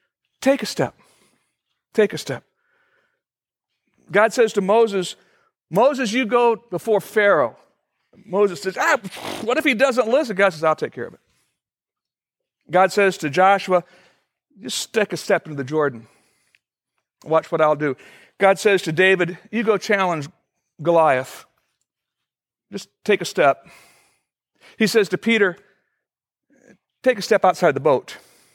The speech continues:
Watch what might happen." In every one of those situations, there are so many more. It's only when a person takes a first step that God gives the courage to take a second one.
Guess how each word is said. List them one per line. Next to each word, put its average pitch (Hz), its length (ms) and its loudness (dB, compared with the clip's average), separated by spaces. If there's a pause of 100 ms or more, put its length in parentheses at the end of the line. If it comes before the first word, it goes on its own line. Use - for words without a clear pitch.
(880)
Watch 165 240 -2
what - 80 -8
might 135 160 2
happen." 131 340 -2 (1500)
In 190 180 0
every 262 360 4
one 240 220 2
of 220 100 0
those 202 200 2
situations, 185 640 0
there 165 100 2
are 156 60 2
so 196 280 0
many 214 180 0
more. 160 360 0 (180)
It's - 160 -6
only 208 280 2
when 240 140 0
a 240 40 2
person 190 380 -2
takes 185 300 -2
a 151 60 -8
first 208 440 -4
step - 420 0 (180)
that 160 120 0
God 156 280 2
gives 160 180 0
the 175 60 -4
courage 143 340 -4
to 139 60 -14
take 139 220 -4
a - 40 -10
second - 320 -6
one. 120 140 -20